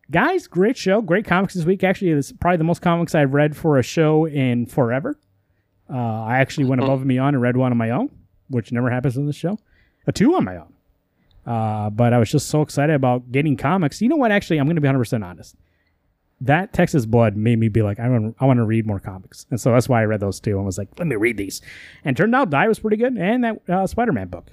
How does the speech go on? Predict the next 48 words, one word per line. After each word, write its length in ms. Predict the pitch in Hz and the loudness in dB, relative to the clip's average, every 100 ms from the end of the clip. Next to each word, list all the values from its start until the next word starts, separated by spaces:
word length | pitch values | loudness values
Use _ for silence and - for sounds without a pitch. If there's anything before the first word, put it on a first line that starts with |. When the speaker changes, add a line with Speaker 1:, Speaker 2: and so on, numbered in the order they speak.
| - | -8
Speaker 1:
was 120 | 127 | -6
pretty 160 | - 101 | -2 -4
good. 240 | 95 95 | -6 -12
So, 220 | - 104 98 | -6 -4 -2
you 120 | 123 | -2
know 60 | |
what? 140 | 190 262 _ _ _ _ _ _ _ - | -4 -6 _ _ _ _ _ _ _ 0
Those 260 | 180 233 | 2 2
three 240 | - 175 170 | 2 4 4
and 80 | 156 | 2
then 80 | |
Sentient, 640 | 143 185 180 120 110 95 - _ _ _ _ _ _ _ _ - - 156 | 2 0 0 -2 -4 -6 -14 _ _ _ _ _ _ _ _ -20 -12 -2
uh, 560 | 143 147 151 151 139 160 | 0 0 -2 -2 -2 0
made 180 | 175 | 0
me 120 | 214 202 | 2 0
have 120 | 196 | 0
a 60 | |
good 120 | 214 226 | 0 0
week. 280 | 285 - - | 0 -4 -2
Batman 300 | 170 254 226 | 0 2 2
also, 260 | 202 196 175 | 0 0 0
like 160 | 139 | 0
I 40 | 139 | 0
said, 180 | 113 98 | -2 -4
most 200 | 123 135 | -4 -2
of 60 | |
it 20 | |
was 140 | 104 107 | -6 -6
good. 180 | 80 - _ _ _ | -16 -20 _ _ _
Except 180 | - 233 | -6 -4
for 60 | 214 | -2
that 100 | 180 | -2
fucking 320 | - 110 110 | -2 -2 -2
ending. 260 | 85 85 - - _ _ _ _ _ | -2 -12 -20 -20 _ _ _ _ _
Why 140 | - 170 | -4 -2
can 180 | 214 | 0
you 200 | 180 165 - - | 0 -2 -6 -6
just 160 | 196 - | -6 0
tell 220 | 220 202 | 0 0
me? 200 | 85 _ _ _ _ | -6 _ _ _ _
Is 320 | - 214 208 - | -2 -2 -2 0
Batman 420 | 175 180 185 175 | 0 2 2 2
crazy? 320 | - 147 123 | 2 0 2
Alex, 220 | 202 294 | 2 4
what 60 | 233 | 2
do 60 | 190 | 0
you 40 | |
think? 240 | 127 - | -2 -10